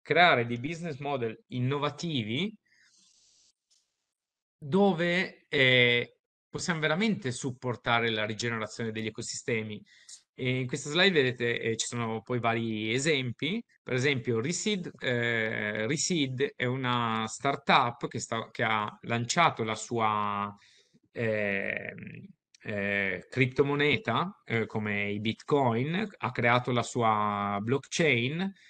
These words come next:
per far sì, per far cosa? In maniera che i finanziatori che vogliono investire in, in cripto-, in criptomonete non lo facciano in maniera degenerativa come il Bitcoin,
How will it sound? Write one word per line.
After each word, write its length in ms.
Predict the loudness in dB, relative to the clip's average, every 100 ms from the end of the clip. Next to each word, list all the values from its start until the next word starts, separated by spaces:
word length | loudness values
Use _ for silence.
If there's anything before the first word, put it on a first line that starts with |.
| -20 _ _
per 200 | 2 2
far 220 | 6 4
sì, 460 | 4 0 2 0 0 -12 _ -4
per 160 | -2
far 200 | 0 -4
cosa? 500 | 0 0 0 0 -2 -6 _ _ _ _
In 80 | 0
maniera 260 | 2 2
che 120 | 2
i 60 | -2
finanziatori 1080 | -2 -2 0 0 -2 -2 0 0 0 -2 -4
che 140 | -4
vogliono 320 | -2 -2 -2
investire 720 | -2 -4 -6 -4 0 2 2 0
in, 580 | -2 -4 -4 -6 -8 -14 _ _ -20 -20 _ _ _ _ _ _ -20 -2
in 220 | 0 2
cripto-, 1300 | 2 2 2 2 4 6 6 4 2 0 0 -2 -2
in 120 | -4
criptomonete 960 | -4 -4 0 0 2 2 2 2 -2 -2
non 140 | -2
lo 80 | 0
facciano 340 | 0 0 -2
in 60 | 0
maniera 360 | 2 2 2 0
degenerativa 1200 | 0 4 4 4 0 2 0 -2 -2 0 0 -4
come 280 | -4 -6 -6
il 60 |
Bitcoin, 640 | -4 -6 -4 0 0 -2